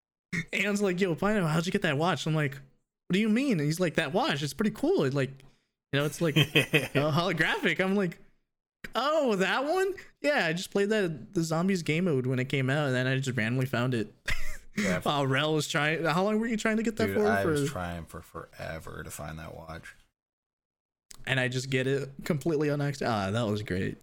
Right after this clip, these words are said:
Speaker 1: That, I'm happy for that.
Speaker 2: Didn't annoy me. It annoys Aeon that we both have it and he doesn't.
Speaker 1: Oh yeah, that's true. You did end up getting it.
Speaker 2: Yeah, I have, I have everything from that Halloween event.
Speaker 1: But, uh,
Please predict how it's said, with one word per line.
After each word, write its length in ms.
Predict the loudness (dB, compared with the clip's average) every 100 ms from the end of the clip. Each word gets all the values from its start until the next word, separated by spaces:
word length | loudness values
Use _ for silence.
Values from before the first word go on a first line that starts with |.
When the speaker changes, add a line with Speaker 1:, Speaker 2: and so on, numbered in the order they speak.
| _ _
Speaker 1:
That, 200 | -4 -4 -10 -20 -20 _ -4
I'm 160 | -2 0
happy 320 | -4 -6 -8
for 120 | -6
that. 140 | -4 0
Speaker 2:
Didn't 160 | 0
annoy 280 | 2 2 2
me. 280 | 4 2 0
It 180 | -2 -2
annoys 320 | 0 0 0
Aeon 340 | -2 -2 -4
that 140 | -6 -8
we 140 | -8
both 260 | -6 -6 -6
have 220 | -6 -6
it 120 | -8
and 80 | -10
he 160 | -10 -10
doesn't. 460 | -10 -10 -10 -10 -12 -16 -18 _ _ _ _ _ _ -2
Speaker 1:
Oh 60 | 0
yeah, 200 | 2 2
that's 160 | 0 -2
true. 180 | 0
You 140 | 2 2
did 160 | 0 0
end 160 | -2
up 140 | -4 -4
getting 220 | -4 -4
it. 180 | -8 -10 -16 -10
Speaker 2:
Yeah, 260 | -8 -8 -12 -10
I 120 | -4 -2
have, 260 | -2 -4
I 120 | -4 -2
have 160 | -2
everything 480 | -4 -8 -10 -10 -12
from 100 | -10
that 140 | -12 -10
Halloween 360 | -10 -10 -12 -12
event. 300 | -12 -14 -16 _ _ _ _ _ _ _ _ _ _ _ _ _ _ _
Speaker 1:
But, 260 | -2 0 0
uh, 160 | -2